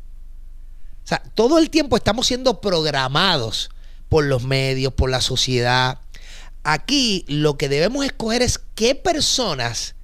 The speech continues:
queremos dejar que nos influencien. ¿Qué persona,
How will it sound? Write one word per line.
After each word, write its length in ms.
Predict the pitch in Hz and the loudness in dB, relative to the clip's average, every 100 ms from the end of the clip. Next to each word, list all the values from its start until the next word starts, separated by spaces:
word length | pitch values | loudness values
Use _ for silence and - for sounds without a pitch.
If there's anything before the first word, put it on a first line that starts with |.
| - - | -16 -12
queremos 540 | - 151 156 208 226 180 | -2 2 2 0 -2 -2
dejar 640 | 156 120 147 135 - - - - - | -4 -2 0 0 -4 -12 -14 -16 -10
que 140 | - 123 | -6 -4
nos 140 | 120 | -4
influencien. 600 | 120 110 117 104 - - - - - - - | -6 -8 -6 -6 -8 -12 -14 -14 -14 -6 -2
¿Qué 120 | 190 | 2
persona, 420 | 254 220 247 | 4 6 4